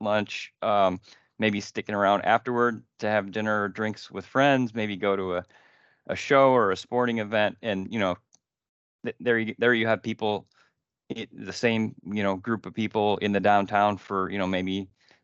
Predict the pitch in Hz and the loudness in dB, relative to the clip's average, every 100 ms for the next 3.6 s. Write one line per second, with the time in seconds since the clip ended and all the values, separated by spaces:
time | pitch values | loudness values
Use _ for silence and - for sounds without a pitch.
0 | - 104 101 - 107 110 104 101 95 - | -8 -4 -4 0 2 6 6 4 0 -4
1 | - 107 - 104 107 107 104 101 92 107 | -2 0 0 0 4 4 2 0 0 0
2 | 101 98 92 90 87 - _ _ _ _ | 2 2 2 -2 -10 -16 _ _ _ _
3 | _ _ 110 98 92 95 | _ _ -4 -2 -2 -4